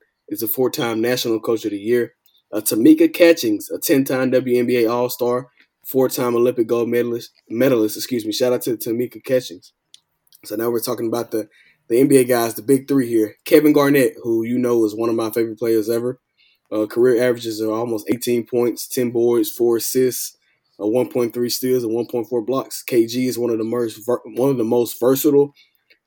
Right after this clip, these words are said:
uh, and intense big men that the game has ever seen. Uh, he's actually my favorite power forward ever. I would take K G over any power forward to be on my team any day, uh, and that's including Tim Duncan, who I'm about to talk about next. Uh, he's an N B A champion,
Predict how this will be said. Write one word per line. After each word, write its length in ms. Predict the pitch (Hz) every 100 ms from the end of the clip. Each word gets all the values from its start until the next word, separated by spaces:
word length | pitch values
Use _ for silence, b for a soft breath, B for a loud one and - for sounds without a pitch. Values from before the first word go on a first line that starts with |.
| _ -
uh, 260 | 110 107
and 220 | 104 110 113
intense 460 | 107 - 139 131
big 220 | 113 131
men 220 | 117 120 113
that 100 | 107
the 60 |
game 280 | 107 120 113
has 120 | 104
ever 200 | 117 107
seen. 500 | 104 127 127 127 139 -
Uh, 80 | 98
he's 240 | 127 131 -
actually 360 | 131 131 120
my 220 | 113 127 135
favorite 320 | 135 117 110
power 280 | 123 113 110
forward 380 | 110 117 113 107
ever. 320 | 113 113 113 _ _ _ -
I 120 | 104
would 140 | 120 -
take 180 | 113
K 180 | 117 120
G 160 | 120 120
over 180 | 110 101
any 220 | 120 117
power 240 | 120 110
forward 240 | - 113 110
to 60 |
be 120 | 113
on 100 | 110
my 120 | 113 117
team 320 | - 113 104
any 220 | 123 117
day, 340 | 107 107 127 - -
uh, 80 | 104
and 160 | 104
that's 180 | 117 110
including 380 | 101 120 117 107
Tim 240 | 117 110
Duncan, 260 | 113 110 113
who 100 | 117
I'm 100 | 113
about 100 | 107
to 60 |
talk 220 | 107 110 104
about 220 | 101 104
next. 400 | 123 107 - - b b b b -
Uh, 60 |
he's 160 | 131 127
an 100 | 107
N 120 | 127
B 100 | 135
A 80 | 127
champion, 560 | 127 135 135 131 135